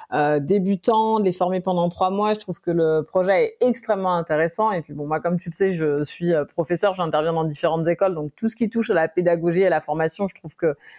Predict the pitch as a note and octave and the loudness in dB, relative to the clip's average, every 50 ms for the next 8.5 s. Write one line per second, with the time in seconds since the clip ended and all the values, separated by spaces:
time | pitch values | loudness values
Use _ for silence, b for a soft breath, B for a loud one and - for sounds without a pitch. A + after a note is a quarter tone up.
0 | B B B - - - F3+ D#3 D#3+ D#3+ E3 E3+ F3 F3+ F#3 F#3 F3 E3 D#3 D#3 | B B B -6 -2 -2 0 2 2 0 0 0 0 0 2 2 2 2 2 2
1 | D3+ D#3 D#3+ E3 E3 D#3+ F#3 G3+ G#3 G#3 G3+ F3+ F3 D#3+ C#3+ - - D3 - _ | 2 4 4 2 2 4 4 4 4 4 2 2 0 0 0 -4 -8 -14 -14 _
2 | - D#3 D3 E3+ F3 F3 F3 E3 D#3+ D3+ D3+ D3+ D3+ D3+ D3+ D3 - - G3 G3+ | -6 -2 2 2 2 2 2 2 0 0 2 2 2 0 0 -2 -2 0 -2 -2
3 | - - - - - F3 D#3 - F#3 F3 E3+ D#3+ D#3+ D#3+ D#3+ D3+ F3 F#3 F#3+ G3 | -2 -4 -8 -4 -4 -4 0 0 0 0 2 2 2 2 2 2 2 2 2 2
4 | F#3 F3+ D#3+ D3+ D#3 D3+ - D#3 D3+ C#3 C#3 D#3+ E3+ E3 D#3 D3+ C#3+ C3+ C3+ B | 2 2 0 0 -2 -2 -2 -2 -4 -2 0 0 2 2 2 2 0 -2 -6 B
5 | B B B B B B - D3 C#3+ C#3 C#3 C3+ C3+ - - - - - - - | B B B B B B 0 2 2 2 2 0 -2 -2 -4 -4 -4 -6 -8 -4
6 | - C#3 C#3 C3+ B2+ B2+ C3+ C3+ - - C#3 D3+ D#3 D#3+ F3 F#3 G#3 G3 - G3 | -2 0 2 2 2 0 -2 -4 -4 -4 -2 0 0 2 2 0 0 0 0 -2
7 | D3+ - - F3+ D#3+ - - G#3+ A3 G3+ F3 E3 D#3+ - - - G#3+ G#3 G3+ G3+ | -2 0 -2 -2 -2 0 2 2 2 4 2 0 -2 -2 0 0 2 4 4 4
8 | G3 F#3+ F#3+ F#3 - - - - - | 4 4 2 2 2 2 2 0 0